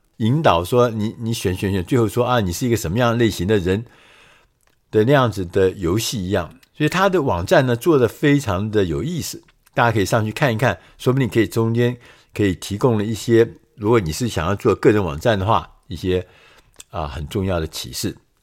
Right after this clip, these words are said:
这本书呢，《勇敢离职创业去》，它其实是一本告诉我们如何在网络上面创业。他说我们常常啊，在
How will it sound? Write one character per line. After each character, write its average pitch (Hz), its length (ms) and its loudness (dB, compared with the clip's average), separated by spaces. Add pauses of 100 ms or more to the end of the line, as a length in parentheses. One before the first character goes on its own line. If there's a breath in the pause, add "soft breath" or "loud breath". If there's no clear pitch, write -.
(440)
这 233 100 0
本 156 140 -2
书 147 180 -2
呢， 143 260 0 (400)
《勇 117 200 2
敢 95 180 2
离 104 180 -2
职 104 220 -8
创 117 260 0
业 104 120 -2
去》， 95 220 -8
它 113 140 -4
其 98 240 -6
实 104 80 -4
是 117 180 -10
一 123 140 -14
本 73 320 -8 (160)
告 117 200 4
诉 - 160 -6
我 76 40 -2
们 76 240 -8 (120)
如 107 280 -4
何 87 320 -4
在 101 300 0
网 76 180 -8
络 110 80 -8
上 104 180 -6
面 98 140 -8
创 95 300 -10
业。 95 160 -10 (420)
他 - 80 -4
说 185 160 2
我 147 80 4
们 147 140 -6
常 - 320 -8
常 87 240 -8
啊， 87 180 -8 (360)
在 135 280 2